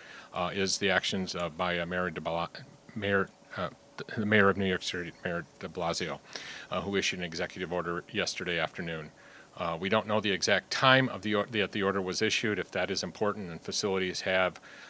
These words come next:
ninety-six hours from that date to discontinue elective procedures. It leaves to the doctors to assess which are elective according to which procedures can be postponed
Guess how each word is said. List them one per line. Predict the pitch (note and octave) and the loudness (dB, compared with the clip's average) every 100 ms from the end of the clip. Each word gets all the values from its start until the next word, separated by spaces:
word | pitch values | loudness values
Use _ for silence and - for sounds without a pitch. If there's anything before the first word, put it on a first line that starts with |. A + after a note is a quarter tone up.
| - | -2
ninety-six | G2 G2 - G2 - | 0 0 0 0 2
hours | F#2 F2+ | 4 2
from | - F2+ | -2 -4
that | F#2 - | -4 -2
date | F#2+ E2+ | -4 -4
to | E2 | -4
discontinue | F#2 - F#2+ - G2+ F2+ F2 | -2 -2 -2 -4 -4 -4 -8
elective | F2 F2 - E2+ | -4 -4 -4 -12
procedures. | - - F2+ - - - | -6 -6 -4 -6 -8 -8
It | - | -6
leaves | G#2+ G#2 | -4 -4
to | - | -4
the | F#2+ | -6
doctors | - G2 F#2+ - F2+ - | -2 0 0 -2 -4 -4
to | - | -4
assess | E2+ - A#2 F#2+ - - - - - | 0 4 6 4 2 -4 -10 -16 -2
which | A2 A#2+ A#2+ | 0 2 4
are | |
elective | A2 G2+ - F#2+ | 4 4 2 -4
according | E2+ - G2 F#2+ | -4 -4 -2 -2
to | E2+ | -4
which | F2 G2 - | -4 -4 -4
procedures | - - F#2+ F#2 - | -4 -2 -2 -4 -4
can | F2+ | -6
be | E2+ | -8
postponed | - F2 - - A#2 G#2+ G#2 | -8 -8 -8 -4 0 0 0